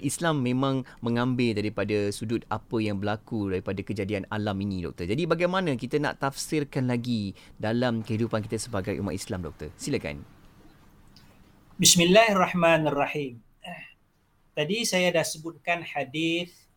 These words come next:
Speaker 2: bahawa Nabi sallallahu alaihi wasallam menyatakan bahawa gerhana matahari dan gerhana bulan berlaku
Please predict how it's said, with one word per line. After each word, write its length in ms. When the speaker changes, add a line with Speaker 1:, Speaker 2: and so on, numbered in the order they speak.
Speaker 2:
bahawa 800
Nabi 480
sallallahu 880
alaihi 400
wasallam 880
menyatakan 960
bahawa 720
gerhana 560
matahari 720
dan 240
gerhana 560
bulan 720
berlaku 960